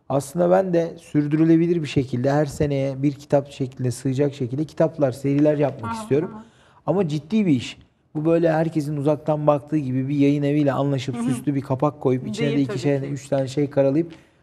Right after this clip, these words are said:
Speaker 1: raflara çıkmak beni vicdanen rahatsız ediyor. Çok teklif var. "Gel abi biz sana destek olalım." falan ama benim yazmadığım bir kitabın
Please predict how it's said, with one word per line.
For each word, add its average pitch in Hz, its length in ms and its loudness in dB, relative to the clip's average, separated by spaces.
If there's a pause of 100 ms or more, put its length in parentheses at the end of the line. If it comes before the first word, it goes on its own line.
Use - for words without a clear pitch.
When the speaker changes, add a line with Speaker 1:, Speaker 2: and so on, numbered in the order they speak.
(140)
Speaker 1:
raflara 156 400 4
çıkmak 175 440 -2 (360)
beni 170 220 0
vicdanen 165 520 2
rahatsız 160 340 2
ediyor. 123 300 -2 (380)
Çok 190 260 2
teklif 160 380 0
var. 117 220 -2 (280)
"Gel 156 260 4
abi 143 160 0
biz 131 80 -10
sana 151 300 -2
destek 139 380 0
olalım." 113 240 0
falan 156 180 -4
ama 135 220 -2
benim 175 220 -2
yazmadığım 160 600 0
bir 143 80 2
kitabın 143 500 -2